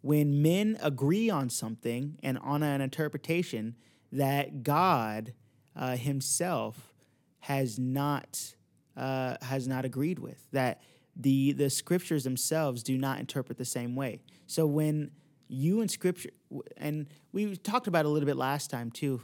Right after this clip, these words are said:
I believe it was last one, that last episode, the episode before that. We talked about how, um, the law of God, people, when you, people realize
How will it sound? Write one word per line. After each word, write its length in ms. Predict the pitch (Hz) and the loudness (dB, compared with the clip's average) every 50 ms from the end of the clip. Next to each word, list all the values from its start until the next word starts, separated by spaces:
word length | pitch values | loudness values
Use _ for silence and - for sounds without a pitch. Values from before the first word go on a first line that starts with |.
| - - | -6 -6
I 60 | 135 | -2
believe 280 | 127 135 147 180 170 147 | 0 4 4 4 4 2
it 20 | |
was 140 | 131 127 113 | -2 -2 -2
last 320 | 123 120 120 123 120 - | -2 -4 -4 -4 -6 -6
one, 240 | 123 120 120 120 117 - _ _ _ _ | -6 -6 -6 -6 -10 -14 _ _ _ _
that 100 | - - | -10 -6
last 280 | - 123 127 127 - | -4 -2 -2 -2 -2
episode, 360 | 127 123 120 117 - 120 113 107 | -4 -4 -4 -4 -4 -4 -2 -2
the 160 | 120 117 117 | -2 0 0
episode 240 | 127 123 123 - 113 | 0 -2 -2 -4 -4
before 320 | 123 117 - - 143 135 | -6 -4 -2 0 2 2
that. 220 | 123 113 113 - - _ - - _ _ _ _ _ _ _ - | 2 2 0 -4 -6 _ -20 -20 _ _ _ _ _ _ _ -4
We 80 | 156 | 0
talked 240 | 151 175 156 160 - | 2 2 2 2 2
about 240 | 165 151 151 147 135 | 2 2 2 2 2
how, 460 | 139 147 147 151 151 151 147 147 - - _ _ _ _ _ - | 4 4 4 6 4 4 2 0 -2 -8 _ _ _ _ _ -2
um, 460 | - 151 151 147 147 147 147 - - - _ _ _ _ _ _ | 0 2 2 2 2 0 -2 -4 -6 -10 _ _ _ _ _ _
the 120 | 151 151 147 | 2 2 4
law 320 | 143 156 165 180 185 185 | 6 6 6 8 8 6
of 100 | 175 151 | 4 4
God, 320 | 131 170 190 - - 151 - - _ - | 2 0 0 0 -2 -6 -10 -12 _ -6
people, 380 | - - 214 - 254 240 202 175 - - - | 0 0 0 2 2 0 0 -2 -6 -10 -8
when 200 | - - 170 165 | -4 -2 0 0
you, 120 | 160 160 - - | 0 -2 -4 -6
people 360 | - - 233 311 302 240 175 | -4 -4 -2 0 2 2 2
realize 800 | 143 170 214 240 233 185 143 120 117 117 123 127 131 - - - | 4 4 6 6 6 6 6 4 2 0 -2 -2 -4 -6 -12 -16